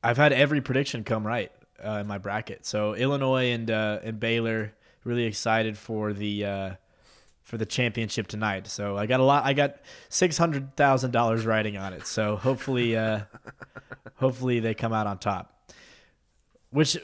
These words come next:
kind of betrays the fiction that we established where the Christian schools were losing, 'cause I accidentally <laughs> put Baylor in the championship in this fantasy that we've drawn up.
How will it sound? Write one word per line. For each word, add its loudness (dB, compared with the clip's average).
kind 8
of 4
betrays 6
the 2
fiction 0
that -6
we 2
established 2
where 0
the -2
Christian 0
schools -2
were 0
losing, 0
'cause -4
I 2
accidentally 0
<laughs> -6
put 2
Baylor 4
in 0
the 0
championship -2
in -10
this -4
fantasy -2
that -6
we've -8
drawn -4
up. -2